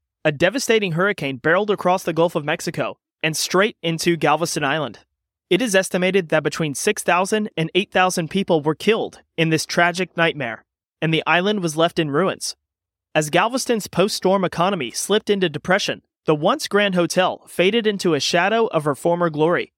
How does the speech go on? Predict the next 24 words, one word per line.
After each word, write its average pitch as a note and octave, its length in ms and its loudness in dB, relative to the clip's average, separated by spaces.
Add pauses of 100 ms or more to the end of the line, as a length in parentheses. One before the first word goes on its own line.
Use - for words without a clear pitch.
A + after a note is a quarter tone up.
(340)
The E3 100 2
second B3 320 0
Tremont F3+ 380 0
House C3+ 400 0
was D#3+ 160 -2
condemned G#3 600 0 (180)
and E3 160 -2
ultimately G3 520 2
demolished E3+ 580 -2
in D#3 120 -6
nineteen E3+ 380 -2
twenty-eight. E3 440 -2 (400)
The E3 160 2
legendary G#3 540 2
hotel F3 580 0
was D3 220 0
destined G3+ 520 0
to E3+ 60 4
rise D3 380 0
again E3 360 -2
in E3 180 -2
a E3 60 2
new E3+ 180 2
location. F3+ 480 0